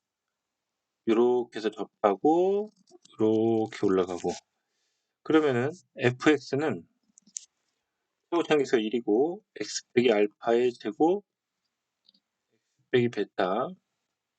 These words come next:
음, 빼기 알파 빼기 삼, 이렇게. 자, 요걸 네 개를 모두 더해서 합이 십입니다. 그러면은 사 알파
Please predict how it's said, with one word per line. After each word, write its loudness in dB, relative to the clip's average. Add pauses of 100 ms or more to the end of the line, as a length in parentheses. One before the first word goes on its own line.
(2250)
음, -4 (560)
빼기 0
알파 -4
빼기 -2
삼, -8 (140)
이렇게. 0 (640)
자, 6
요걸 -4 (220)
네 0
개를 -4
모두 -6
더해서 -4 (120)
합이 -4 (1500)
십입니다. 0 (160)
그러면은 0 (420)
사 2
알파 -2